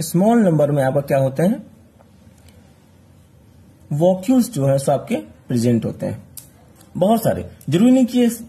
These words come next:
आपके जो, आ, प्लाज्मा मेम्ब्रेन है उसके बाउंड्री के बगल में होंगे, means in, entire in the cell आपके ये क्या होंगे, आपका वॉक्यूल्स प्रेजेंट होते हैं,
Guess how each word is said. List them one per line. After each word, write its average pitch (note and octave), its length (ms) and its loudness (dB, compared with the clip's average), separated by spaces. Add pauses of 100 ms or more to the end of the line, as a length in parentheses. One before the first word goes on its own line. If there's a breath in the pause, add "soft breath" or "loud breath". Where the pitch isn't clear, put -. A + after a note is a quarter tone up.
(320)
आपके D#3 300 -2 (500 loud breath)
जो, E3+ 480 0
आ, C3+ 300 0 (680)
प्लाज्मा E3 220 0
मेम्ब्रेन F#3+ 360 4
है B3 60 4 (160)
उसके B3+ 260 -2 (100)
बाउंड्री F3+ 320 4
के G3 100 0
बगल D3 200 2
में B2 80 2
होंगे, B2 220 2
means G#3 280 0
in, F3 200 0 (160)
entire E3 360 2
in D#3+ 60 0
the E3 120 2
cell A#3+ 200 -2 (460 loud breath)
आपके C#3 260 -2
ये F3+ 120 2
क्या E3+ 160 0
होंगे, D#3 260 2
आपका D4+ 320 -4 (480)
वॉक्यूल्स D3+ 540 -2 (2250)
प्रेजेंट C3+ 360 -2
होते A2 220 -4
हैं, G#2+ 220 -6